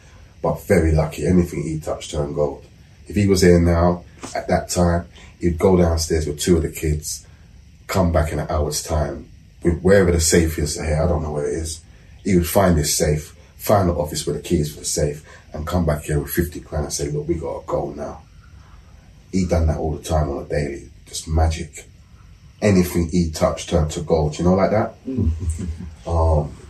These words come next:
Speaker 1: that was Bucky, but then, yeah, after, I think, two or three months, he got kinda pushed the curb, and then we just had control of our own youngers,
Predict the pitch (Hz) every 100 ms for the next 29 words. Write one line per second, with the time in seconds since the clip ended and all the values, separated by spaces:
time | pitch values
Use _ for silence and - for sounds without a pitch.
0 | - - 90 80 76 - 80 - 78 76
1 | - 87 82 90 85 82 - - - -
2 | - - - - - 95 92 - 92 85
3 | 80 78 - - - - 87 - - -
4 | 98 85 78 90 82 80 80 78 - -
5 | - - - - - 87 80 - 78 76
6 | 76 - - - 80 73 73 - - -
7 | - - - 82 78 76 76 73 - -
8 | 78 78 - - - 76 73 78 73 -
9 | 80 78 76 76 76 80 78 - -